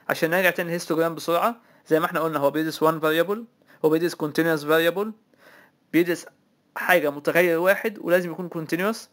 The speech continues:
على الإكس بنحط الميجرز أو السكورز، على الواي بنحط الفريكوانسي.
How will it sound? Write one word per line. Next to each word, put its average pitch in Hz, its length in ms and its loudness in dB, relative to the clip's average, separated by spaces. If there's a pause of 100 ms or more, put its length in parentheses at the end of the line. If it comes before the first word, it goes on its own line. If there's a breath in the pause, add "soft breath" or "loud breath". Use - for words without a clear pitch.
(520 soft breath)
على 151 140 8
الإكس 196 340 0
بنحط 156 480 -2 (240)
الميجرز 160 960 0
أو 160 220 2
السكورز، 180 580 -2 (260 soft breath)
على 165 180 4
الواي 175 240 4
بنحط 175 380 -4
الفريكوانسي. 160 800 -4